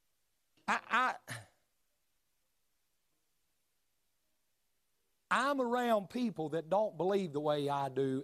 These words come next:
every week. Now that I'm, I'm not completely better, I'm really close to being completely better. I,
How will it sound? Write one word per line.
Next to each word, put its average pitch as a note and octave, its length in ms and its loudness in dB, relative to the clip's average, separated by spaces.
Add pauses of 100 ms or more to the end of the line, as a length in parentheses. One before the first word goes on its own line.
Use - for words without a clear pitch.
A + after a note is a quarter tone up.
every D#3+ 460 0
week. C3 300 0 (1500)
Now F#3+ 320 4
that F3+ 160 2
I'm, F#3 380 2 (560)
I'm D#3+ 140 -2
not E3+ 280 2
completely F#3+ 500 -2
better, F#3 420 4
I'm C#3+ 140 -2
really F#3 280 2
close F#3+ 320 0
to - 80 -18
being F3+ 240 -2
completely E3+ 440 -2
better. E3+ 400 2 (1200)
I, E3+ 200 4